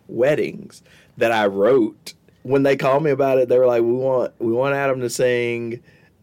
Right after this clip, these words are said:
and they had never heard the song before the wedding. So they trusted me enough to say, "Okay, he's gonna do an original song." So we created the track 'cause the, the song didn't have a track to it. It was just mu-, it was just, like, lyrics.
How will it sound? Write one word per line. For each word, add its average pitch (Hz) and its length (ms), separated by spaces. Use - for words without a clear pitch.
and 113 480
they 139 220
had 160 260
never 117 460
heard 113 400
the 107 80
song - 680
before 113 460
the 95 140
wedding. - 560
So 131 160
they 135 140
trusted 226 520
me 156 160
enough 127 720
to 127 100
say, 120 240
"Okay, 120 300
he's 123 100
gonna 120 220
do 110 120
an 104 80
original 104 440
song." 95 500
So - 260
we 135 280
created 151 640
the 117 80
track 165 440
'cause 127 120
the, 123 80
the 113 260
song 190 400
didn't 135 200
have 131 220
a 113 60
track - 420
to 123 140
it. 113 80
It 120 40
was 113 180
just 143 500
mu-, 170 340
it 135 120
was 123 160
just, 151 340
like, 131 220
lyrics. 127 640